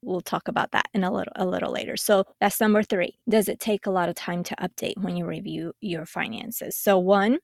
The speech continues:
is it simple for you, for you? <laughs>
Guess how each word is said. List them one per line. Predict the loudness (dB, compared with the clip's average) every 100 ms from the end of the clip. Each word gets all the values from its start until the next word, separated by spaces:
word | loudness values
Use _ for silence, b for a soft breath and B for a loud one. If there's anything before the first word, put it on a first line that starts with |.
| -2
is | -2 0
it | -2
simple | -2 -2 -2 0
for | 2
you, | 2 2 4 4 2 -2 _
for | -8 -6
you? | 2 10 12 10 4 _ -8
<laughs> | -4